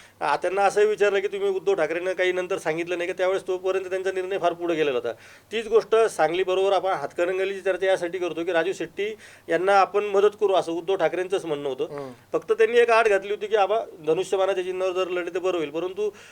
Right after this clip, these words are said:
Speaker 1: अ, राजू शेट्टी कधीच असं दुसऱ्या पक्षाच्या चिन्हावर लढणार नाही हे त्यांनाही माहिती होतं. त्यामुळे या दोन्ही जागांच्या बाबतीमध्ये उद्धव ठाकरेंनी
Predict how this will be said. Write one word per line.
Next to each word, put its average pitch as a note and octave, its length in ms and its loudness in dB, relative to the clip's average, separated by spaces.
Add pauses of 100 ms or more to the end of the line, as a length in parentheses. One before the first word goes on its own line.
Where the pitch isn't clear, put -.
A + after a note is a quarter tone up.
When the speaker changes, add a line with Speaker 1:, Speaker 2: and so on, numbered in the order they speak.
(140)
Speaker 1:
अ, C#3+ 220 4
राजू F3 240 4
शेट्टी F#3+ 300 -2
कधीच G3+ 280 0
असं G3 260 2
दुसऱ्या F#3+ 240 0
पक्षाच्या F#3+ 340 -2
चिन्हावर F#3+ 280 0
लढणार F#3 340 0
नाही F3 120 -4
हे F3+ 40 -2
त्यांनाही G3 320 2
माहिती D#3+ 200 -2
होतं. B2+ 140 -6
त्यामुळे F3 260 0
या F#3 60 4
दोन्ही E3+ 320 0
जागांच्या F#3+ 400 2
बाबतीमध्ये F3 520 -4 (400)
उद्धव D#3 260 2
ठाकरेंनी E3 400 0